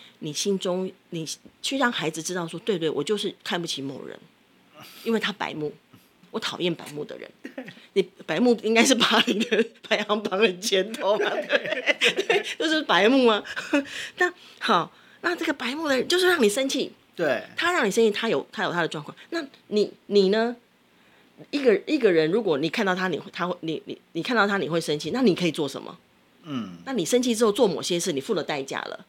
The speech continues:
Speaker 2: 嗯。
Speaker 1: 是，是不是符合你，你的原来的用意？这变成是一个讨论的机会的话，它就是一个正向管教了。
Speaker 2: 嗯，嗯，嗯。
Speaker 1: 而他可以重新去学习跟思考关于这个，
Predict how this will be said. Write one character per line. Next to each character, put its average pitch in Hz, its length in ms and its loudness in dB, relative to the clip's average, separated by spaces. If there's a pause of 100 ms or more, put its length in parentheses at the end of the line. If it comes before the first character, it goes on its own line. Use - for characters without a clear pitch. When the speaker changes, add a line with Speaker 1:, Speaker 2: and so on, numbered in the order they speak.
(140)
Speaker 2:
嗯。 156 140 -8
Speaker 1:
是， 208 200 -6
是 - 220 -4
不 214 80 0
是 220 140 0
符 156 180 -6
合 143 140 -6
你， 143 260 -6
你 151 100 -8
的 147 140 -2
原 151 160 0
来 139 120 -4
的 151 60 -2
用 160 220 0
意？ - 220 -6 (520)
这 302 140 -4
变 311 140 0
成 214 100 4
是 208 80 -2
一 233 60 0
个 180 80 2
讨 - 180 -6
论 180 140 -4
的 143 80 -4
机 143 200 -8
会 143 200 -6
的 113 80 -10
话， 131 160 -12
它 202 80 -4
就 226 100 -2
是 202 80 -2
一 - 20 -4
个 160 80 -2
正 147 140 -6
向 127 160 -8
管 - 220 -12
教 - 160 -6
了。 139 160 -12
Speaker 2:
嗯， - 20 -14
嗯， 127 160 -12 (140)
嗯。 233 80 -14
Speaker 1:
而 285 80 -6
他 311 120 -4
可 302 140 -4
以 196 60 2
重 165 180 -4
新 202 160 2
去 196 100 0
学 170 360 -2
习 156 160 -2
跟 165 120 2
思 165 200 -4
考 - 260 -6 (380)
关 214 180 -2
于 160 140 0
这 175 100 -2
个， 123 260 -2